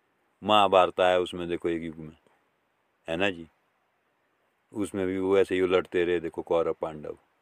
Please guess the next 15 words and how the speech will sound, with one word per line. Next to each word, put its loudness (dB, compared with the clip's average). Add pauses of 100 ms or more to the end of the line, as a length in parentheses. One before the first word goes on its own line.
(100)
खत्म -4
हो -8
गया -6
कार्यक्रम, -10 (1700)
है -6
ना -4
जी। -12
जितने 2
भी 2
युग 2
आए 4 (880)
सब 4
युगों -2
में -4
मतलब -6